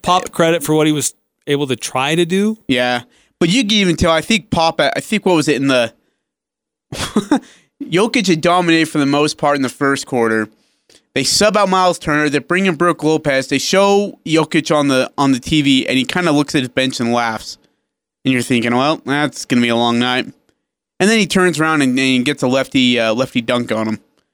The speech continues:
Speaker 2: So that was kind of the day it was for, for Team <laughs> U S A. Uh, I thought the, I thought the point guards were, or excuse me, I thought the f-, backcourt was good for the most part. I still look at that, um, France game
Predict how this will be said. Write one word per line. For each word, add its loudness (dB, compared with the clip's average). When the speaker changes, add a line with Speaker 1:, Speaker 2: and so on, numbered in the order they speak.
Speaker 2:
So -2
that 4
was 0
kind 2
of -2
the 0
day 2
it 4
was 2
for, 0
for -6
Team 0
<laughs> -4
U 2
S -4
A. 0
Uh, 0
I -2
thought 0
the, 2
I 2
thought -2
the -2
point 0
guards 0
were, 0
or 2
excuse -8
me, -2
I -4
thought -4
the 0
f-, -12
backcourt 0
was -4
good 0
for 0
the 2
most 2
part. -2
I -4
still 2
look 2
at -4
that, 0
um, -2
France 0
game -2